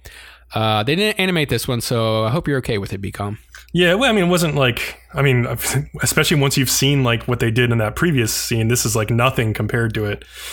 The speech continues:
Speaker 2: But yeah, it just shows, like, this continued pattern of, like, nihilistic just murder that he
Speaker 1: Well,
Speaker 2: does.
Speaker 1: the best thing they did by not showing it leaves it up to our imaginations, and we know the worst he can do, so
Speaker 2: Yeah.
Speaker 1: our imaginations just immediately make it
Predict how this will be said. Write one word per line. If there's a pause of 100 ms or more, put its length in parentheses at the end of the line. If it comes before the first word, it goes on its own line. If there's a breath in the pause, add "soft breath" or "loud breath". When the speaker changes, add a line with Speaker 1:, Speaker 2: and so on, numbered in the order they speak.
(280 loud breath)
Speaker 2:
But
yeah,
it
just (260)
shows,
like,
this
continued
pattern
of,
like, (380)
nihilistic
just
murder
that
he
Speaker 1:
Well,
Speaker 2:
does.
Speaker 1:
the
best
thing
they
did
by
not
showing
it (160)
leaves
it
up
to
our
imaginations, (100)
and
we
know
the
worst
he
can
do, (400 loud breath)
so
Speaker 2:
Yeah. (200)
Speaker 1:
our
imaginations
just
immediately
make
it